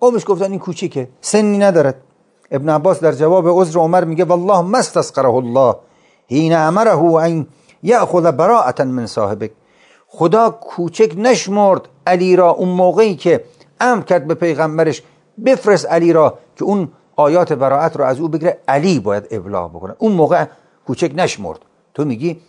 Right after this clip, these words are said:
مردم گفتن این سن نداره، بزرگترا هستن. و اگر اینطوره چرا پیغمبر اصرار دارد بر اسامه ابن زید؟ باشد با اینکه نوزده سال یا کمتر یا بیشتر سن نداشته است،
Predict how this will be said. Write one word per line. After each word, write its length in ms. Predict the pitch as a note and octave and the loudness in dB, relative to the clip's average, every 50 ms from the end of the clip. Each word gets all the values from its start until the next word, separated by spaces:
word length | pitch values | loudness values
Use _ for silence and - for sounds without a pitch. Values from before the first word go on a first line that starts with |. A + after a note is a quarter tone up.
| _ _ | _ _
مردم 360 | A#2 B2+ B2 B2+ A2 F3 F3+ | -4 -4 -4 -2 -2 -4 -4
گفتن 280 | - D3 C#3 - - E3+ | -2 -6 -4 -4 -6 -6
این 100 | F#3 F3 - | -6 -10 -12
سن 420 | - - - F#3+ G3+ G3+ G3 G3 | -14 -4 -2 -2 -2 0 0 0
نداره، 380 | F#3+ F3+ D#3 F3+ F3 E3 C#3+ - _ _ _ _ _ | 0 2 2 2 2 2 0 -2 _ _ _ _ _
بزرگترا 560 | D3 D#3+ C#3 D3 C3 - - C3+ C3 E3+ G3 | 0 2 2 2 0 0 0 0 0 2 2
هستن. 460 | F3+ F3+ E3 - - E3 D#3 D3 C3+ - _ _ _ _ _ _ _ _ _ _ _ _ _ _ _ _ _ _ _ _ - | 2 0 -2 -2 -2 -2 -2 -2 -4 -10 _ _ _ _ _ _ _ _ _ _ _ _ _ _ _ _ _ _ _ _ -4
و 40 | G#2+ | -4
اگر 180 | B2 C3 C#3+ | 0 0 0
اینطوره 280 | C#3 C3 A#2 D#3 D#3+ F3 | -2 -2 -4 -4 -6 -6
چرا 240 | E3+ - A3+ B3+ B3+ | 0 2 2 2 4
پیغمبر 460 | - G#3+ G3+ F3 F#3 F3+ F3+ F#3 F3 | 4 2 2 2 0 0 0 0 0
اصرار 380 | - F3 - - - F3+ E3+ | 0 -4 -4 -2 0 0 2
دارد 260 | D#3 D#3+ D#3+ D#3+ C3+ C3 | 2 2 0 0 0 0
بر 120 | D#3 D#3 | -2 -2
اسامه 360 | C#3+ D#3 C#3+ - D#3 D3 C#3 | -2 -6 -4 -4 -4 -2 -2
ابن 260 | C3 D3 D3 C#3 D3 | -4 -4 -4 -6 -6
زید؟ 300 | C#3 A#2+ D#3 C#3+ - - - _ _ | -4 -2 -2 -4 -4 -6 -16 _ _
باشد 580 | B2 C3+ D#3 A3 B3 A#3+ A3 F3 G3 G3 E3 C#3+ | -14 -2 0 2 2 4 2 2 2 0 0 2
با 80 | G3 | 0
اینکه 180 | G#3 G3 - F#3+ | 0 2 0 0
نوزده 500 | F#3 F#3 F#3 F3 C3 D3 G#3 G#3 F#3+ E3 | 0 0 -2 -4 -2 -2 0 0 0 0
سال 220 | B2+ E3 E3+ D#3+ | 0 0 0 2
یا 120 | D#3+ F3 E3 | 2 0 0
کمتر 380 | - E3+ D#3+ D3+ C3+ E3+ E3 | 0 -2 -4 0 0 -2 0
یا 120 | D3+ D#3 C#3+ | 0 0 -2
بیشتر 400 | C3 C#3 B2+ - E3+ D#3 - D2+ - _ _ _ _ _ _ | -2 -6 -4 -2 -2 -2 -2 -4 -10 _ _ _ _ _ _
سن 380 | - - - E3 F3+ F#3 F3+ | -10 -2 -2 0 0 0 0
نداشته 380 | G3 G#3 G3 G3 - - - D3+ | 0 2 2 0 0 0 0 0
است، 180 | E3+ - - | 0 0 -4